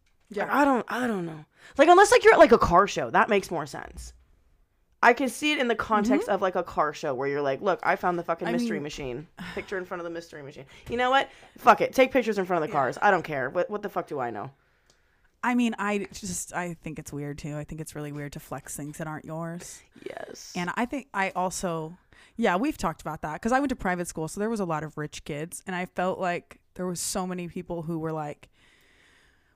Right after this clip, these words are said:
Speaker 1: would flex things, which I'm like, "That's cool, your parents are rich," but also, it's not, it's not that cool when you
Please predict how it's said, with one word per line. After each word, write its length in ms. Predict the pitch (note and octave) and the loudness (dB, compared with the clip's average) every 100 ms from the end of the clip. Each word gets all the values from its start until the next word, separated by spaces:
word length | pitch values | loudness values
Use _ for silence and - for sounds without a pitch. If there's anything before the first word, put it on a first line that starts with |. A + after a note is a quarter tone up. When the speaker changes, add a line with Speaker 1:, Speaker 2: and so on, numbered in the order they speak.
| - | -4
Speaker 1:
would 220 | G3+ F3+ | -2 -2
flex 560 | - G3 F#3 F#3+ - - | -6 -6 -4 -6 -10 -12
things, 600 | F#3 E3+ E3 E3+ E3+ - | -10 -10 -12 -12 -14 -8
which 160 | B3 - | -8 -2
I'm 120 | C4+ C4 | 0 0
like, 120 | B3 | 2
"That's 220 | B3+ B3 | 0 -2
cool, 380 | - A3+ F#3+ G#3 | -4 -6 -6 -8
your 160 | G3 - | -10 -10
parents 340 | A3 - - | -10 -10 -12
are 80 | - | -12
rich," 320 | - - - | -12 -14 -8
but 140 | G3+ | -8
also, 640 | - G#3 F#3 - E2+ F2+ G2 - | -4 -4 -4 -8 -10 -14 -10 -8
it's 200 | G3+ G#3+ | -6 -6
not, 480 | G#3 G#3 G3+ F#3+ - _ _ _ _ _ _ - | -4 -4 -4 -4 -8 _ _ _ _ _ _ -10
it's 200 | G3 - | -8 -6
not 300 | G3+ F3+ - | -4 -4 -6
that 180 | - - | -10 -10
cool 400 | - C3+ G2 C#3 | -14 -10 -10 -8
when 200 | F3 D#3+ | -8 -8
you 340 | C#3+ A#2 F3 | -10 -10 -14